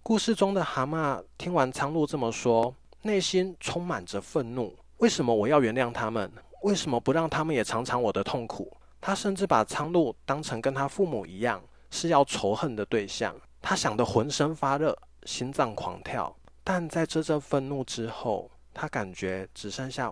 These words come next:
无比的疲倦跟痛苦。蛤蟆的故事我们就说到这。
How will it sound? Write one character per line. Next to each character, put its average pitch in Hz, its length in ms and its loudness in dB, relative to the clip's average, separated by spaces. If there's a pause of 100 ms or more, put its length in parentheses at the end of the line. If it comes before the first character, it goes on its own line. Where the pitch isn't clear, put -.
无 113 140 -6
比 120 220 -6
的 92 200 -6
疲 - 360 -10
倦 123 300 -2 (320)
跟 113 200 -8
痛 98 300 -8
苦。 - 260 -12 (220)
蛤 - 160 -8
蟆 208 160 -2
的 165 100 0
故 165 240 4
事 156 360 -2 (100)
我 104 80 -4
们 104 160 -6
就 127 140 2
说 117 180 0
到 110 160 4
这。 - 300 -2